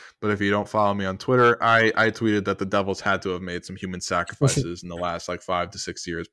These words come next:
Speaker 1: to get all this luck. I'm like, because the fact that it's in twenty seventeen, twenty nineteen,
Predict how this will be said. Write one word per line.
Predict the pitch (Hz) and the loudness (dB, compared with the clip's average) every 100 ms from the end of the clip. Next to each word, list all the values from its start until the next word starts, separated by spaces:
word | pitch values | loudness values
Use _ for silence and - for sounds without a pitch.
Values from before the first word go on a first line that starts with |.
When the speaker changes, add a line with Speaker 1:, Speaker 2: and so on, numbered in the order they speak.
| - | -6
Speaker 1:
to | 92 | -4
get | 87 - | -4 -4
all | 87 | -6
this | 82 82 80 | -6 -12 -10
luck. | 80 - | -12 -10
I'm | 85 | -12
like, | 85 - | -12 -12
because | 95 95 - - - _ - | -6 -6 -8 -20 -20 _ -6
the | 113 | 0
fact | 117 113 - | 2 2 2
that | 113 98 - _ _ _ - | 0 0 -4 _ _ _ -10
it's | 95 - 87 | -10 -8 -10
in | 90 | -12
twenty | - 123 120 | -4 -2 0
seventeen, | 120 107 101 107 101 | -2 -2 -6 -8 -8
twenty | - 113 104 | -6 -6 -4
nineteen, | 98 98 - 98 92 90 | -6 -8 -10 -10 -10 -12